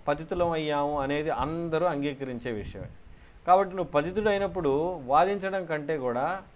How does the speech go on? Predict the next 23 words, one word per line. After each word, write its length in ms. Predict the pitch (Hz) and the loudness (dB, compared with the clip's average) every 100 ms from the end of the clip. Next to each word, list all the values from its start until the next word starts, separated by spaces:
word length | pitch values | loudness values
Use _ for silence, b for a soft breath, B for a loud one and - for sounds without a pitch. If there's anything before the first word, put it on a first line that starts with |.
| - | -18
బయటపడే 600 | 120 147 196 196 185 190 | 2 4 4 4 2 2
మార్గాన్ని 680 | 180 147 170 170 170 165 165 | 2 2 2 4 4 4 2
వెతుక్కొని 680 | 151 147 143 135 131 139 165 | -4 -4 -6 -4 -4 -4 -4
ఆ 160 | 135 | -2
మార్గంలో 840 | 135 135 151 160 151 160 156 151 156 | -2 0 0 -2 -2 -2 -2 -2 -2
ముందుకెళ్ళడం 680 | 143 143 156 147 131 160 | -2 -4 -2 -2 0 -4
ముఖ్యం. 340 | 147 - 113 110 - - b b b b - | -6 -10 -12 -12 -16 -20 b b b b -4
ఎప్పుడైతే 380 | 180 190 196 190 | -2 2 2 4
ఆ 60 | |
మార్గం 460 | 170 147 165 180 185 | 2 2 0 -2 2
ద్వారా 220 | 180 180 | 4 4
బయటకు 280 | 160 160 165 | 4 2 2
వెళ్తామో 300 | 170 165 170 | -2 0 0
అప్పుడు 180 | 147 156 | -2 -2
మనకు 260 | 151 165 | 0 2
అర్థమవుతుంది 540 | 160 135 160 151 143 139 | 2 4 2 0 0 2
ఎలా 220 | 139 151 | 8 8
పడాము, 460 | 143 143 135 135 | 6 4 4 0
మన 180 | 123 123 | -4 -6
లోపలికి 400 | 123 131 139 131 | 4 4 4 -2
ఎలా 180 | 123 123 | 2 4
వచ్చాము 460 | 120 117 113 104 101 | 2 -2 -6 -6 -8
అనేది. 240 | 98 98 | -12 -16